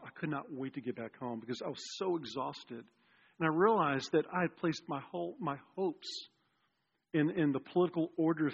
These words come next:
things. And I, it crushed me. And I'm wondering, what is it for you? Maybe it is politics. You ever, ever look at the approval ratings for, for, for presidents? Like, w-, w-, when they leave office versus when they come in, with one exception,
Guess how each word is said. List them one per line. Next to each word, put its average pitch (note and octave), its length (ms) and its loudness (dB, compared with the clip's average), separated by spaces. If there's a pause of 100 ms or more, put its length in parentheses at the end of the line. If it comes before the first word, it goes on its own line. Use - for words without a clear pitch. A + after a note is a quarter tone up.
things. A2 320 -10 (960)
And D3+ 240 6
I, F#3+ 300 2
it D#3+ 100 2
crushed - 580 -4
me. B2 300 -12 (920)
And E3+ 100 6
I'm F3 200 8
wondering, F3 540 6
what G#3+ 160 0
is G#3+ 120 -2
it F3 80 -4 (100)
for C#3+ 80 -4
you? B2 300 -8 (680)
Maybe G#3+ 220 10
it G#3 80 6
is - 160 2
politics. B2+ 400 2
You G3+ 80 10
ever, A3+ 240 6 (220)
ever C4+ 160 8
look A#3+ 120 6
at G3 60 2
the E3 60 8
approval F3+ 400 4
ratings F3+ 400 4 (200)
for, D3 300 2
for, D3 140 0 (480)
for C#3+ 80 -2
presidents? D#3+ 520 0 (520)
Like, D#3 160 8
w-, G3 180 -2
w-, F#3+ 180 4
when E3+ 140 8
they D3+ 160 6
leave F#3 320 6
office E3+ 420 4
versus D#3 320 -4
when D#3 140 4
they D#3 120 2
come E3 180 0
in, F3 120 6
with D3 140 2
one E3+ 300 2
exception, A#2 760 -4